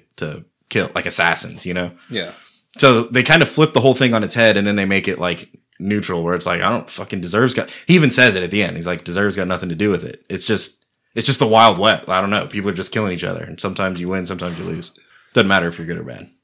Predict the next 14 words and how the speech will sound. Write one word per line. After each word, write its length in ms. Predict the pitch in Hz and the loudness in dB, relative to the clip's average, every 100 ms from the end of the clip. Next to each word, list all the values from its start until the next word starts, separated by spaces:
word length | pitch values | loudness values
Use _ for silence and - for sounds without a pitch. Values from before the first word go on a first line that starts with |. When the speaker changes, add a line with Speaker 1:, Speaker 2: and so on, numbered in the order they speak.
| - | -12
Speaker 2:
Yeah. 240 | 98 82 - _ - - | -10 -10 -14 _ -20 -16
So, 180 | - 175 | 2 4
like, 340 | 156 139 - - - - - - - - | 6 4 0 -16 -20 -18 -14 -16 -8 0
a 60 | |
lot 160 | 160 180 | 6 6
of 80 | 165 | 6
the 80 | 139 | 2
media 380 | 113 127 117 113 | 2 0 0 0
that 100 | 107 | -2
I 80 | |
consume, 720 | 110 95 - 139 113 98 98 104 | -4 -6 -2 0 0 -2 -6 -4
I 80 | |
just, 300 | 107 107 - 120 | -2 -2 -2 -2
I, 160 | 101 | -2